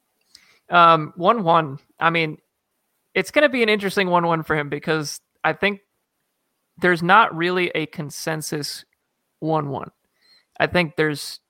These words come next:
Chase. I think there's Harris. I think there's, you know, obviously, I, I wouldn't take a quarterback in our league, but the quarterback, you know, if, you never know. If you wanna get ass crazy, throw Lawrence in there.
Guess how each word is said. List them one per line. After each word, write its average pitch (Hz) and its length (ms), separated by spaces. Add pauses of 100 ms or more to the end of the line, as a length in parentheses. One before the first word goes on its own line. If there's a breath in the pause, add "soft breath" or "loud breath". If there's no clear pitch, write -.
(240)
Chase. 190 680
I 156 80
think 156 200
there's 143 200
Harris. 180 600 (840)
I 156 100
think 151 580
there's, 143 260
you 147 80
know, 131 100
obviously, 143 380
I, 147 140
I - 180
wouldn't 147 220
take 143 140
a - 20
quarterback 175 420
in 170 60
our 165 100
league, 165 160
but 139 100
the - 60
quarterback, 180 340 (100)
you 165 140
know, 147 120
if, 147 80 (180)
you 160 80
never 175 180
know. 175 240
If - 160
you 185 60
wanna 165 140
get 170 200
ass 165 220
crazy, 165 340
throw 160 220
Lawrence 156 320
in 160 60
there. 156 260